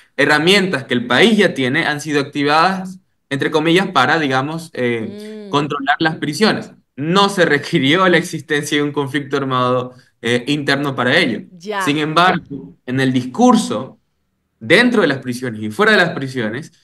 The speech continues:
Speaker 1: los militares sí están usando ese discurso político para legitimar graves violaciones de derechos humanos.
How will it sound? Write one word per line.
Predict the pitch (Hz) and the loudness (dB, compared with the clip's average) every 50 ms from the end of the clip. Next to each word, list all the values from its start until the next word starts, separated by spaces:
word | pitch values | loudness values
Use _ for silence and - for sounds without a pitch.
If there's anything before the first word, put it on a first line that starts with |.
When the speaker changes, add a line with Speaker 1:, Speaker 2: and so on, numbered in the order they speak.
| _ _ _ | _ _ _
Speaker 1:
los | - 110 120 123 123 | -2 0 0 0 2
militares | 131 147 175 208 214 214 214 185 180 151 123 107 117 147 - - _ _ _ _ | 2 2 4 4 4 4 4 4 2 2 2 2 -2 -6 -10 -16 _ _ _ _
sí | _ - - - 160 | _ -14 -2 0 2
están | 170 170 170 170 165 156 151 147 147 151 - - - | 2 2 0 0 2 2 2 2 0 -4 -8 -6 -4
usando | 139 139 131 131 - 185 202 226 226 214 202 | -2 -2 -2 0 2 2 2 4 4 2 0
ese | 185 185 185 165 | 0 0 -2 -4
discurso | 147 139 - - 135 131 - 135 123 | -6 -6 -6 -6 -6 -6 -6 -8 -6
político | 131 127 120 123 123 143 127 123 147 127 | -4 -2 -2 -2 -2 -4 -6 -6 -8 -6
para | - 117 110 117 117 | -4 -4 -2 -2 -2
legitimar | 117 117 117 127 113 110 107 110 123 123 123 | -4 -4 -6 -8 -8 -6 -6 -4 -4 -2 0
graves | 123 139 143 147 143 | 2 2 2 2 2
violaciones | 131 120 117 110 - 107 107 107 | -2 -4 -4 -6 -8 -10 -10 -8
de | 107 | -8
derechos | 101 98 101 101 107 104 | -8 -8 -10 -10 -12 -14
humanos. | 101 95 87 - - - _ _ | -12 -12 -14 -14 -16 -20 _ _